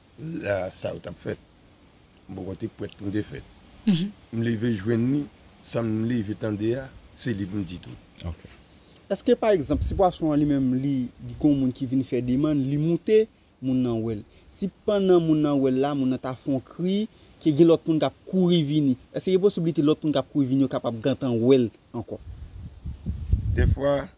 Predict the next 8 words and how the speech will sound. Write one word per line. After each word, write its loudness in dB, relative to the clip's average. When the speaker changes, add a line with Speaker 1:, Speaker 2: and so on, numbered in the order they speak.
Speaker 1:
plusieurs -2
moun -4
nan -6
dedans, -8
yo -6
konn -4
wel. -10
Speaker 2:
Mhm. 2